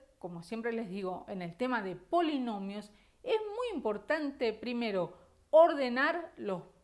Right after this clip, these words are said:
polinomios de, eh, de manera decreciente, o sea, de mayor a menor, y completar los términos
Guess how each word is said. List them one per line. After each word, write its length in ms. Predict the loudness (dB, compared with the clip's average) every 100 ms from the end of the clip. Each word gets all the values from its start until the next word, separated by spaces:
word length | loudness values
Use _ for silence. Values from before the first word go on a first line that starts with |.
| _
polinomios 640 | -4 -2 0 0 0 0 2
de, 540 | 4 4 2 -4 -4
eh, 20 |
de 100 | -4
manera 360 | -4 -2 2 2
decreciente, 680 | 0 -2 -2 -2 -4 -2
o 40 | -4
sea, 180 | -2 -2
de 300 | 0 0 -2
mayor 460 | -6 -6 -2 0
a 40 | 0
menor, 580 | -2 -2 2 2 2 -4 -20 -20 _
y 400 | 0 0 0 -12 4
completar 840 | 10 10 10 0 0 4 4 4
los 320 | 2 -4 0
términos 560 | 6 6 6 0 -2